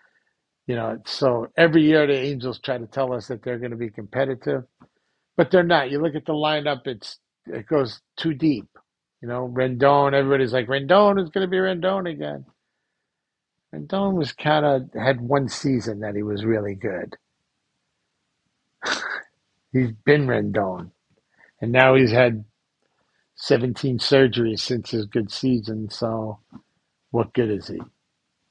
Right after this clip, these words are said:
You know, Red Figo, come on. I mean, they, they've got some nice players and they'll win games here and there, but they're, you know, Tyler Ward, nobody's getting excited about these guys. The Angels,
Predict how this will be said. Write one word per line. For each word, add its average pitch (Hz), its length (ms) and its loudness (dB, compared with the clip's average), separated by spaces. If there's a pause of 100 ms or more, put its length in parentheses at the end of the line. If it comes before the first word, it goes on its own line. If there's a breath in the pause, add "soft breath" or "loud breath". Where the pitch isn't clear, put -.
(120)
You 107 120 -8
know, 110 160 -2
Red 113 240 -2
Figo, 208 720 6
come 240 180 -4
on. 107 160 -4
I 156 160 -2
mean, 185 160 4
they, 196 120 4 (1080)
they've 247 180 0
got 294 200 4
some 143 320 0
nice 139 320 4
players 135 600 2
and 147 160 -6
they'll 185 160 -2
win 127 380 -6
games 127 360 -2
here 123 200 0
and 117 80 -4
there, 123 140 -2
but 147 180 -8
they're, 180 260 0 (1040)
you 123 80 -8
know, 113 200 -10
Tyler 143 480 4
Ward, 123 580 2
nobody's 311 380 2
getting 147 300 2
excited 120 540 -4
about 117 320 -2
these 117 220 -8
guys. 143 560 -2
The 220 100 -2
Angels, 233 460 -2